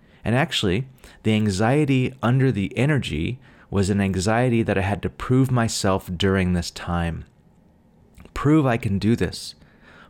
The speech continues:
Prove I can pivot. Prove I can lead. And that was not from God. And God was saying to me, "I can let that go now." The Boy, the Mole,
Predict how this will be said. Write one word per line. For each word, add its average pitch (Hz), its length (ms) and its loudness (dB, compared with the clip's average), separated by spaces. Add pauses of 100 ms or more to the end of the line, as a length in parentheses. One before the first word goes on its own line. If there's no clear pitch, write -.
Prove 151 240 2
I 135 80 2
can 113 180 0
pivot. - 520 -2 (480)
Prove 151 200 2
I 147 60 4
can 104 320 2
lead. 92 380 0 (1300)
And 101 220 0
that 131 180 0
was 98 160 -4
not 98 320 0
from 92 200 -4
God. 85 400 -4 (1400)
And 98 100 -4
God 101 140 2
was 104 140 0
saying 95 240 0
to 92 40 0
me, 90 140 0
"I 87 80 0
can 90 140 -4
let 87 160 -4
that 82 120 -6
go 85 140 -4
now." 80 260 -10 (1900)
The 104 100 0
Boy, 92 540 2 (240)
the 95 120 -2
Mole, 95 460 4